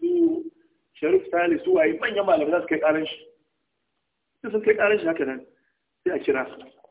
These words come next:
To, lokacin za ka ga akwai, ya ce ba, ba mutumin da ya ji daɗin shi kamar Gawan. Gawan Kirista ne, amma idan an kai ƙaran malam,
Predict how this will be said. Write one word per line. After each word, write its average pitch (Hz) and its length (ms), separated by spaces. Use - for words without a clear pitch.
To, 151 80
lokacin 180 280
za 170 120
ka 156 60
ga 147 340
akwai, 359 240
ya 359 120
ce 359 100
ba, - 240
ba 185 140
mutumin 170 320
da 139 60
ya 156 100
ji 156 100
daɗin 165 340
shi - 180
kamar 151 180
Gawan. 139 300
Gawan 196 240
Kirista 180 360
ne, - 200
amma - 180
idan 247 200
an 190 160
kai 196 140
ƙaran 190 320
malam, 185 300